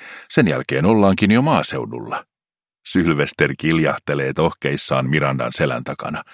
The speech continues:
He polkevat pitkään. Sitten Lasse kysyy, "Pidetäänkö pieni tauko?"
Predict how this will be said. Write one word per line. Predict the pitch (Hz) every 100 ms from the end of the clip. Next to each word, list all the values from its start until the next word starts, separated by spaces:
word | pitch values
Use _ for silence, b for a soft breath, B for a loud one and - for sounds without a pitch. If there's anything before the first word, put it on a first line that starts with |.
| B B B 78
He | 82
polkevat | 95 90 82 78 -
pitkään. | 107 101 - - 53 57 - B B -
Sitten | 156 - 87
Lasse | 107 - 73
kysyy, | - 76 76 67 - b b b b
"Pidetäänkö | 143 156 120 113 104
pieni | 117 95 87
tauko?" | 104 78 - -